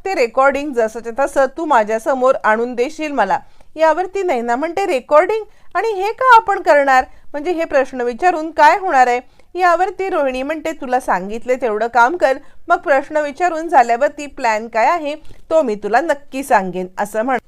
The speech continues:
रोहिणी आता इकडे या सगळ्यामध्ये नैनाला आपलं म्हणणं पटवून देते. नैना म्हणते, "ठीक आहे, तुम्ही जे काही बोलताय ना ते मी करते."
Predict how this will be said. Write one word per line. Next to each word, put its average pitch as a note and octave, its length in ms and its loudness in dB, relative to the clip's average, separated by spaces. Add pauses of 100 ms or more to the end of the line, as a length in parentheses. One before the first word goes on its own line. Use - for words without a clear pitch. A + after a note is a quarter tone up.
(500)
रोहिणी C4+ 520 4
आता G#3 260 2
इकडे B3 420 2 (220)
या C#4 240 6
सगळ्यामध्ये B3+ 840 2 (180)
नैनाला A3 680 4 (720)
आपलं A#3+ 280 2
म्हणणं C#4 300 0
पटवून A3 480 0
देते. F#3 360 -8 (240)
नैना G3+ 320 0
म्हणते, A#3+ 300 -4
"ठीक F4+ 340 -2
आहे, C#4 180 2 (280)
तुम्ही C#4 260 -4
जे A#3 140 0
काही D4 360 0
बोलताय A#3 460 2
ना B3 140 2
ते B3 200 -4
मी A3+ 120 -4
करते." F#3+ 500 0